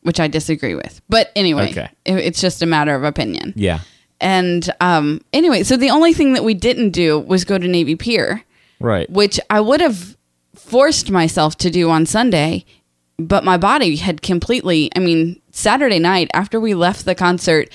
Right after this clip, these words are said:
Speaker 1: after all of the walking during the day and all of the excitement and energy that I spent at the, co-, my body was in shutdown mode, and I literally almost didn't make it back to the hotel. I only made it back because Cliff got us a pedicab,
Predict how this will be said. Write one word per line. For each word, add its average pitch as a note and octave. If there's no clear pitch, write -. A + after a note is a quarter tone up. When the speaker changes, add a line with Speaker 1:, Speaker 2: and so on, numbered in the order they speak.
Speaker 1:
after F3+
all G#3+
of A3+
the A#3
walking F3+
during F3+
the E3+
day E3
and -
all G3
of A3
the F#3+
excitement G3
and -
energy F#3
that D#3+
I D#3
spent -
at D#3+
the, F3+
co-, -
my F#3+
body F#3+
was D#3+
in D3+
shutdown E3
mode, D#3
and E3+
I G3
literally G#3+
almost F#3
didn't E3+
make D#3
it -
back -
to G3
the F3+
hotel. E3
I -
only B3
made F#3
it D#3
back D#3+
because F3+
Cliff G3
got E3
us D#3+
a E3
pedicab, D#3